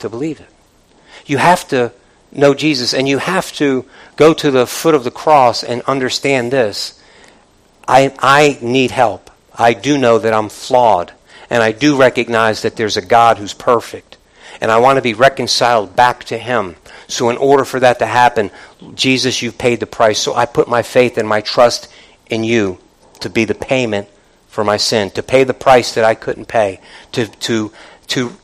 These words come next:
restore my righteousness in the eyes of God.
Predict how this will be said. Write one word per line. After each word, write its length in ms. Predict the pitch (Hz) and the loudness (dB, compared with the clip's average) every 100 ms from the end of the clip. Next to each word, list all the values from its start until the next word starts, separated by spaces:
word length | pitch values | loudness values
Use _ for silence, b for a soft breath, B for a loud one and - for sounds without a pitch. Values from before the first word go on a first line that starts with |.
| - | -10
restore 520 | 131 123 - 147 139 | -4 -4 2 4 6
my 180 | 127 135 | 6 4
righteousness 880 | 123 131 139 123 - - 95 - - | 4 4 4 -2 -6 -6 -6 -6 -6
in 160 | 117 | -4
the 140 | 110 113 | 0 2
eyes 280 | 117 113 120 | 2 2 -2
of 140 | 101 | -2
God. 420 | 120 117 101 - | 0 0 -4 -14